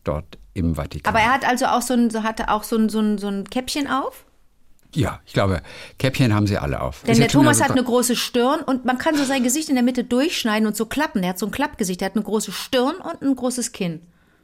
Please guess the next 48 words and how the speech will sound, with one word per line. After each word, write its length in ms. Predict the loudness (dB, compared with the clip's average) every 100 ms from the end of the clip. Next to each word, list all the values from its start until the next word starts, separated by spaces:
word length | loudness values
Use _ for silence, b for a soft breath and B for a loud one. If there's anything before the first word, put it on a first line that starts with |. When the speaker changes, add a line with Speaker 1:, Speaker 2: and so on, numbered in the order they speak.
| b b b -8
Speaker 2:
Also 160 | -2
der 100 | 0
hat 120 | 0 2
Speaker 1:
Mhm. 60 |
Speaker 2:
einfach 160 | 2 2
so 100 | 2
eine, 180 | 2 2 B B B
der 80 | -2
hat 100 | 2
so 60 |
ein 60 | 2
Gesicht, 240 | 2 0
das 100 | 0
man 140 | 0 0
nicht 140 | -2
vergisst. 400 | -2 -2 -2 -2
Weißt 180 | -2 -2
du, 40 |
mein 220 | 0 2 2
Gesicht 520 | 2 0 -2 -6 -14 b b
vergisst 400 | -6 -2 0 0
man, 220 | 0 0 -2 -8
das 320 | -2 -2 0
Gesicht, 320 | -2 -2 -2
wenn 120 | -2
du, 140 | -4 -4
wenn 180 | -2 -2
ihr 120 | 0
das 240 | -2 -4 -2
einmal 220 | -2 0
gesehen 360 | -2 0 -2
habt, 180 | -4 -6
Lieblinge, 460 | -8 -6 -8 -8 -10 _
vergesst 440 | -10 -6 -4 -4 -4
ihr 80 | -6
das 180 | -4 -4
Gesicht 420 | -4 -4 -6 -4
nie. 280 | -4 -4 -8
Und 140 | -6
ihr 80 | -4
habt 160 | -4 -2
alle 200 | 0 2
mindestens 480 | 2 0 0 -2 -4
zwei 200 | -4 -6
Filme 280 | -6 -6 -6
mit 160 | -6 -10
dem 140 | -10
gesehen. 320 | -10 -12 -14